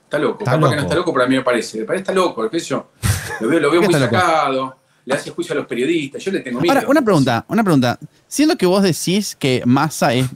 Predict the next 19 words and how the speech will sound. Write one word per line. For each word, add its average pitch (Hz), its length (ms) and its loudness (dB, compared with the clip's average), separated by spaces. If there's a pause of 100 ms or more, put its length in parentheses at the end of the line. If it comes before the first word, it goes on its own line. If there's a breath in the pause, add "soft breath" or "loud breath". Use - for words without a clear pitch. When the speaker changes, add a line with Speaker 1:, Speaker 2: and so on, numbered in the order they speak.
Speaker 3:
lo 113 180 0
que, 107 120 -4
lo 110 160 -2
que 117 60 0
decís 123 200 0
que 143 60 0
es 127 80 2
Massa, 101 440 -2
y, 117 140 -2
o 120 180 -2
sea, 123 240 0
y 127 140 2
decís 135 260 0
que 190 100 0
Larreta 165 360 2
es 156 60 4
básicamente 147 520 0
Massa, 104 380 0 (640 soft breath)
eh, 156 340 2